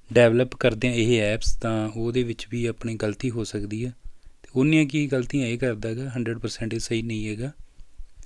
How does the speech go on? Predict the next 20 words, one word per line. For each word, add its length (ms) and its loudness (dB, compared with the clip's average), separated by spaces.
But 140 2
ਉਹੀ 200 2
ਗੱਲ 160 2
ਹੈ 40 2
ਕਿ 120 0
ਖੁਦ 240 -4
ਬਣਾਉਣ 340 -4
ਨਾਲੋਂ 340 -2
ਅਗਰ 140 -6
ਆਪਾਂ 300 -10
ਇੱਥੇ 280 -8
ਬਣਾਉਣੇ 380 -6
ਆ, 80 -10
ਤਾਂ 160 -6
ਇਹ 200 -2
ਬਹੁਤ 320 -4
ਹੀ 60 -2
ਬੈਟਰ 400 -4
ਰਹਿੰਦਾ 280 -6
ਹੈਗਾ। 240 -10